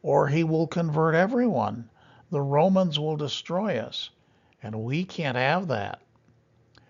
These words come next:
So John interprets the high priest's comment as a genuine prophecy made unintentionally. Human evil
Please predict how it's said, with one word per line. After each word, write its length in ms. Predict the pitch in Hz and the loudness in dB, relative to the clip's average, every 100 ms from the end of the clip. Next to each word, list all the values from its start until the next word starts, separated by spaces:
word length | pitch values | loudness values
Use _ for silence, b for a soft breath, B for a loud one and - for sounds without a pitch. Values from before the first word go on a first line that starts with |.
| b b b b | b b b b
So 180 | - 160 | -8 -6
John 300 | 147 175 233 | -2 0 2
interprets 540 | 214 185 170 170 156 - | 0 -2 -4 -6 -8 -8
the 60 | |
high 240 | 135 147 151 | -6 -6 -6
priest's 640 | - 170 147 127 - - | -8 -6 -6 -8 -12 -16
comment 500 | - - 143 123 117 | -12 -8 -6 -6 -6
as 160 | 117 113 | -6 -6
a 80 | |
genuine 720 | 117 117 139 170 165 156 147 131 | -8 -4 -2 0 0 0 -2 -4
prophecy 800 | 139 127 117 - - 123 117 - b b b - | -2 -2 -2 -4 -8 -6 -8 -10 b b b -6
made 500 | 127 131 143 139 - | 0 2 2 0 -2
unintentionally. 1300 | 180 131 131 127 - 143 127 - 110 110 123 123 127 _ _ _ _ _ _ _ _ _ _ _ _ _ _ _ _ - - B B B B B B B B B B | -4 -2 -2 -4 -4 -6 -6 -6 -8 -8 -10 -12 -16 _ _ _ _ _ _ _ _ _ _ _ _ _ _ _ _ -16 -16 B B B B B B B B B B
Human 440 | - - 180 220 | -2 6 8 8
evil 460 | 190 175 131 127 123 | 6 4 0 -4 -8